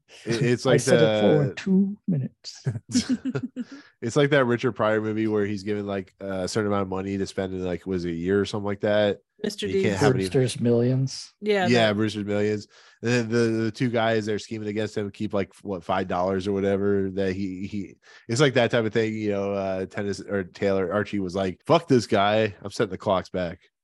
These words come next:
Speaker 1: I'm setting it back. I'm taking it back."
Speaker 2: <laughs>
Speaker 1: Oh, man. But with that said, we get close to the end. He's, he's been goading him on for however long this epi-, however long it's been going on, saying, "Your wife's, wife's a gold digger. She's, you know, been with several guys."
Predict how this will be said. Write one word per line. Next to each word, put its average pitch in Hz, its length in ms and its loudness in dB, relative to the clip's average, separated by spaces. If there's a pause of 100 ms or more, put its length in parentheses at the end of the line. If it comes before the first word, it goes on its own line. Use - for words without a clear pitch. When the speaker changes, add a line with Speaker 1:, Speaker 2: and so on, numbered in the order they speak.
(160)
Speaker 1:
I'm 90 80 -10
setting 139 280 2
it 113 60 -2
back. 110 280 0 (160)
I'm - 120 -20
taking 131 240 0
it 117 60 -4
back." 101 300 -2
Speaker 2:
<laughs> - 40 -20 (180)
Speaker 1:
Oh, 95 360 -4
man. 90 400 -4
But 139 240 4 (500)
with 185 240 4
that 180 180 6
said, 127 320 4
we 123 140 2
get 123 160 2
close 120 240 2
to 113 80 -8
the 104 160 0
end. 101 220 -2
He's, 110 260 -10
he's 123 240 -4
been 135 160 -4
goading 120 400 2
him 104 140 -2
on 101 240 0
for 95 420 -2
however 104 460 0
long 95 240 -6
this 92 180 -8
epi-, 95 320 -4
however 107 320 2
long 107 360 -6 (520)
it's 101 120 -8
been 117 120 0
going 107 220 0
on, 107 240 0
saying, 107 240 -2
"Your 104 100 0
wife's, 110 340 0
wife's 107 280 -4
a 98 40 -10
gold 104 280 -4
digger. 101 400 0
She's, 98 240 -8
you 98 260 -8
know, 95 100 -2
been 98 200 -2
with 98 180 -4 (180)
several 104 300 2
guys." 98 560 2